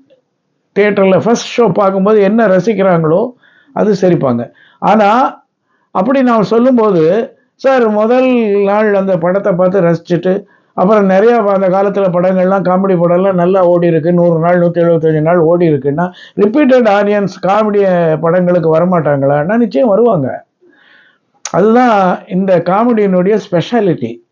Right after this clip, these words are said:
நீங்க காமெடி ரொம்ப நல்லா இருக்குன்னா அவங்க பத்து பேர்கிட்ட சொல்லுவாங்க, பத்து இருபது ஆகும், ஐம்பது ஆகும், நூறு ஆகும்.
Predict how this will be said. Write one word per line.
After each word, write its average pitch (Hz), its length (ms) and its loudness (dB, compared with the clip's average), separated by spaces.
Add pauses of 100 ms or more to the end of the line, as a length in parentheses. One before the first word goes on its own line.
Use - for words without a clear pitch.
(460)
நீங்க 185 260 2
காமெடி 240 440 2
ரொம்ப 226 260 0
நல்லா 208 300 0
இருக்குன்னா 196 420 0
அவங்க 220 220 0
பத்து 190 300 0
பேர்கிட்ட 208 220 -2
சொல்லுவாங்க, 180 580 0
பத்து 185 540 0
இருபது 180 280 2
ஆகும், 180 320 0
ஐம்பது 170 360 2
ஆகும், 165 240 0
நூறு 208 260 2
ஆகும். 131 260 -2